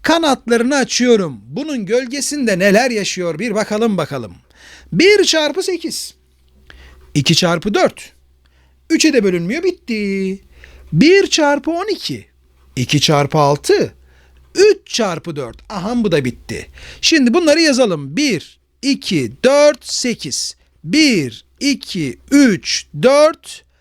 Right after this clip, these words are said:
altı ve on iki. Birler ortak. Aldım. İkiler ortak. Aldım. Dörtler ortak.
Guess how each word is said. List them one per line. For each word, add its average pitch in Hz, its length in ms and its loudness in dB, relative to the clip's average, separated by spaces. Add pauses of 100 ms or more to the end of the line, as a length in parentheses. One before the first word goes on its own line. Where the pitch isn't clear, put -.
(340)
altı 269 640 0
ve 339 120 2
on 277 200 4
iki. 240 460 -6 (380)
Birler 220 380 4
ortak. 285 560 -4 (340)
Aldım. 220 480 2 (460)
İkiler 262 360 0
ortak. 277 520 -6 (340)
Aldım. 165 640 -2 (440)
Dörtler 202 540 -4
ortak. 311 580 -4